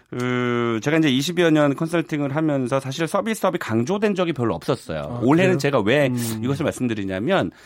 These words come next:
Speaker 1: 여러 가지가 좀 혼합이 되어 있는데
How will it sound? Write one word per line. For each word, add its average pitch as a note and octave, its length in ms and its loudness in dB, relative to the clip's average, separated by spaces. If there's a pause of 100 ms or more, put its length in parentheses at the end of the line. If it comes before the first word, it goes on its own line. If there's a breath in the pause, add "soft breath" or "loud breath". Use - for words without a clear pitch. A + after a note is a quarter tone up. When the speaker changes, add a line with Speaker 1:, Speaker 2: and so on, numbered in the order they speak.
(140 loud breath)
Speaker 1:
여러 E3 260 4
가지가 E3+ 640 2
좀 A2+ 120 -2
혼합이 G#3 380 -2
되어 A2+ 220 0
있는데 F#2 500 -4